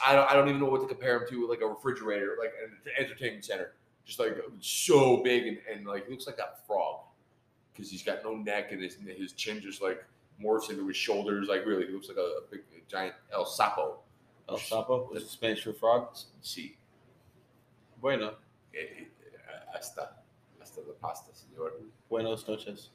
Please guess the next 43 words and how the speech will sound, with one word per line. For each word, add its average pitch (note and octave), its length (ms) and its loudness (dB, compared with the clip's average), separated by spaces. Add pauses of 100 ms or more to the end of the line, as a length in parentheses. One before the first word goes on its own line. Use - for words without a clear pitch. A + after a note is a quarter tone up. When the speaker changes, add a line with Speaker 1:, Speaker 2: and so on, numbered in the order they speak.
Speaker 1:
Hey, E2+ 140 -16 (340)
burrito, F#2 460 4 (220)
you F2+ 100 -8
know F#2 80 0
what - 20 2
I G2 80 -2
mean? G#2+ 140 2
Speaker 2:
Hell A#2+ 460 10
yeah. B2 400 8
Speaker 1:
Quesadilla. A#2+ 880 6 (160)
Speaker 2:
Uh, B2 280 10
speaking D#3 400 2
of B2+ 60 0
quesadillas, C3+ 680 4 (380)
uh, A2+ 160 10
next C3 320 4
match C3 280 4
of B2+ 60 -8
the B2 80 0
night, C3 240 6
we B2 100 4
have G#2+ 160 6
Bobby A#2 240 6
Lashley A#2 360 6
versus A2+ 300 -2 (140)
Omos. B2 640 -2 (240)
Speaker 1:
Uh, C3 1160 8 (560)
y-, D3 100 -8
you D3 140 -8
Speaker 2:
Uh, A#2 100 2
Speaker 1:
know. A2 500 4
Speaker 2:
Omos D3+ 260 6 (100)
clubs B2+ 260 4
and A#2+ 100 -4
boots A#2+ 200 -2
Bobby G#2+ 280 4
Lashley G#2+ 540 2
until G#2 200 -6
Bobby G#2 340 0
Lashley G2+ 420 2
just - 200 -20
bitch - 180 -4
slap, G#2 380 -4